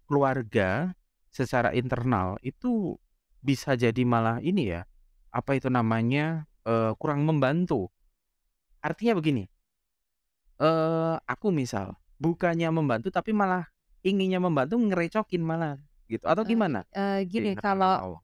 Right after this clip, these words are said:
Speaker 2: aku kan orangnya kayak jaga
Speaker 1: Sungkan.
Speaker 2: image banget kan.
Speaker 1: Oh, jaim.
Speaker 2: Jadi kayak,
Speaker 1: Oke, oke.
Speaker 2: enggak, maksudnya aku pengen itu orang-orang melihat itu semuanya perfect
Speaker 1: Sudah
Speaker 2: gitu.
Speaker 1: selesai.
Speaker 2: Eh, eh, eh, bukan.
Speaker 1: Perfect.
Speaker 2: Gini, eh, kan besok,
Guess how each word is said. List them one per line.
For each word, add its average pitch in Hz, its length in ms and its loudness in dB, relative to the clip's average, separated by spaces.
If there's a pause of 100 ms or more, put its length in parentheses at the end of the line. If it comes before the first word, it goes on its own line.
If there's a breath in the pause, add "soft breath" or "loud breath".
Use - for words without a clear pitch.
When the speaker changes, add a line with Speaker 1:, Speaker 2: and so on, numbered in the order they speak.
(480)
Speaker 2:
aku 202 200 -2
kan 311 160 0
orangnya 285 320 0
kayak 233 500 0 (580)
jaga 185 220 0
Speaker 1:
Sungkan. 175 320 2
Speaker 2:
image 202 320 -4
banget 208 360 0
kan. 170 180 -20
Speaker 1:
Oh, 220 260 4
jaim. 104 880 -2
Speaker 2:
Jadi 202 180 -2
kayak, 196 460 -2
Speaker 1:
Oke, - 220 -6
oke. 170 220 -10 (220)
Speaker 2:
enggak, 233 240 4
maksudnya 202 400 -2 (160)
aku - 220 -10
pengen 240 320 2
itu 269 360 0
orang-orang 220 440 0
melihat 214 360 2
itu 233 200 -4
semuanya 233 400 0
perfect - 320 -8
Speaker 1:
Sudah 123 100 2
Speaker 2:
gitu. 117 220 -6
Speaker 1:
selesai. 90 200 -4 (120)
Speaker 2:
Eh, - 260 -8
eh, 196 300 0 (100)
eh, - 380 -2
bukan. 226 260 -2
Speaker 1:
Perfect. 185 320 -6 (320)
Speaker 2:
Gini, 208 440 0
eh, 190 420 0
kan 247 220 -2
besok, 202 280 -2